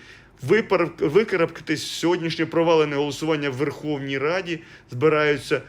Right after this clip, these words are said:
нові голоси, щоб все-таки Верховна Рада проголосувала постанову, якою визнала, що наступні вибори можуть бути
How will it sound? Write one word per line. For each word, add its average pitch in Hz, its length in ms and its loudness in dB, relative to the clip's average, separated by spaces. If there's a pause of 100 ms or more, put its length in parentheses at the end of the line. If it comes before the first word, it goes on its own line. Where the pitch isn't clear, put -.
(160)
нові 147 280 2
голоси, 139 500 0
щоб 151 240 -2
все-таки 139 340 -6
Верховна 156 320 -2
Рада 156 140 2
проголосувала 147 1120 0 (260)
постанову, 165 800 0 (340)
якою 156 520 2 (840)
визнала, 131 520 2
що 120 180 -4
наступні 120 500 -4
вибори 156 400 2
можуть 120 260 -4
бути 131 320 -8